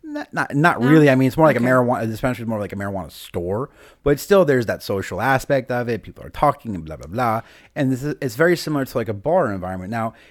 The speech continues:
Speaker 1: if you're putting yourself at a bar or a marijuana dispensary, okay, so now we're looking at similar environmental situations, different than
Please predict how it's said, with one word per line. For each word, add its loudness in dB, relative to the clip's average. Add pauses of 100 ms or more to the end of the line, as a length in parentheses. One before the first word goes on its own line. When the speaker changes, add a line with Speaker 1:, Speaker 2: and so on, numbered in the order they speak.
(140)
Speaker 1:
if -2
you're 2
putting 2
yourself 0
at -2
a -2
bar 0
or -2
a -6
marijuana 0
dispensary, -6 (300)
okay, -2
so -4
now 2
we're 2
looking -2
at -4 (480)
similar 0
environmental -2
situations, -4
different -4
than -6